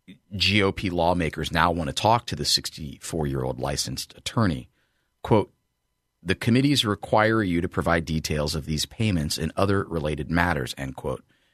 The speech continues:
The chairman of the House Oversight and Judiciary Committee said, now the House Oversight, that's, uh, James Comer. And then, of course, the Judiciary Committee, that's Ohio Republican Jim Jordan. Uh, they said that in a joint letter they sent to her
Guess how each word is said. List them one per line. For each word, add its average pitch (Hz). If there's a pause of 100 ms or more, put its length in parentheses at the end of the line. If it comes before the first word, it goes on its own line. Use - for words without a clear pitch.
(200)
The -
chairman 101 (100)
of 80
the 76
House 87
Oversight 80
and 71
Judiciary 71
Committee 64
said, 55
now 60
the -
House 65
Oversight, 65
that's, 65 (480)
uh, 57
James 80
Comer. 87 (540)
And 90
then, 80
of -
course, 80
the -
Judiciary 69
Committee, 65
that's - (340)
Ohio 71
Republican 64 (160)
Jim 65
Jordan. 65 (1000)
Uh, -
they 87
said 117
that 98
in 90
a 78
joint 104
letter 78
they 82
sent -
to 78
her 73